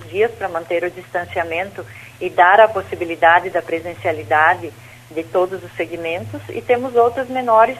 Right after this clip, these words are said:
que em um dia somente vão conseguir realizar. Então ficam abertos os dois dias, mas a organização vai acontecer dentro de cada escola conforme a sua realidade, como aconteceu no retorno, que cada uma tem o seu plano de contingência,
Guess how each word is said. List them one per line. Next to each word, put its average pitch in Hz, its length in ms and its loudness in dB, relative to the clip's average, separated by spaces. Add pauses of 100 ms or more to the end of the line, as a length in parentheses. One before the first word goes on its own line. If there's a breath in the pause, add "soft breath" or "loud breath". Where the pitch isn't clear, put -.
que - 80 -8
em 254 140 -6
um 262 140 -10
dia 226 340 -4
somente 208 400 -4
vão 220 180 -8
conseguir 226 460 -4
realizar. 220 600 -2 (420 loud breath)
Então 208 200 -2
ficam 240 420 0
abertos 180 560 4
os 175 120 -10
dois 202 360 -2
dias, 240 260 0
mas 240 200 0
a 226 80 6
organização 220 680 0
vai 220 180 4
acontecer 220 540 -2
dentro 208 300 -6
de 202 100 -4
cada 220 260 4
escola 208 460 2 (100)
conforme 214 480 2
a 208 40 -6
sua 208 160 -6
realidade, 196 640 2 (520 loud breath)
como 220 220 4
aconteceu 208 560 0
no 190 80 -2
retorno, 190 580 0
que - 180 -12
cada 180 360 2
uma 175 180 -4
tem 175 160 -10
o 175 60 -10
seu 170 160 -8
plano 165 260 -6
de 175 100 -6
contingência, 196 840 -10